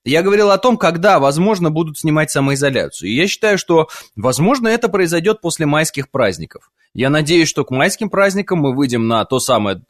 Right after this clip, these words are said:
плато, о котором все говорят. Вот. И после майских праздников, э, мы, э, потихонечку начнем, э, выходить, э, э, ну, так скажем, возвращаться к той жизни, которая была до этой самоизоляции. Вот о чем разговор. Ну вот.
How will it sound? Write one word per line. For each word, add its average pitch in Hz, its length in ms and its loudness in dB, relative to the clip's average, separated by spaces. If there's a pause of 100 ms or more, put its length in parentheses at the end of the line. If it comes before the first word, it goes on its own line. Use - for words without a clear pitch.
(120)
плато, 131 400 0
о 139 80 2
котором 226 380 -2
все 233 140 -4
говорят. 226 400 -2 (420)
Вот. 160 280 -2
И 175 40 -2
после 277 320 -2
майских 254 400 0
праздников, 226 600 0
э, 156 40 -8
мы, 160 640 0
э, 147 280 0
потихонечку 190 840 -2 (220)
начнем, 160 540 0
э, 123 140 -4
выходить, 143 580 -4
э, 139 60 2
э, 113 600 2
ну, 175 420 -10
так 170 220 0
скажем, 139 400 0 (340)
возвращаться 226 640 0
к - 80 -10
той 233 140 0
жизни, 202 280 -2
которая 180 380 0
была 170 280 2
до 160 260 2
этой 147 180 -2
самоизоляции. 113 800 -2
Вот 208 200 -2
о 160 80 0
чем 143 220 -2
разговор. 123 540 -2 (600)
Ну 110 380 -4
вот. 87 200 -8